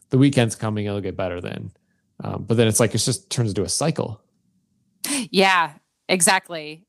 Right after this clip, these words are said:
Speaker 2: It's a, it's such a simple act of thoughtfulness, care, and love.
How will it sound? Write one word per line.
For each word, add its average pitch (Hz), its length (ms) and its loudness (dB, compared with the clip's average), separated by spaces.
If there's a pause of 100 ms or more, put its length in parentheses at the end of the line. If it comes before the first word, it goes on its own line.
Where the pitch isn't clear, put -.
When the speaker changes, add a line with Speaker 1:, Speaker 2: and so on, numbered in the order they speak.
Speaker 2:
It's 233 360 0 (240)
a, 220 120 -4 (400)
it's 226 220 -2
such 226 360 0
a 277 100 -2
simple 220 640 -6
act 185 460 -6 (140)
of 170 400 -12 (460)
thoughtfulness, 208 1160 -6 (100)
care, 185 600 -10
and 170 260 -18
love. 160 600 -14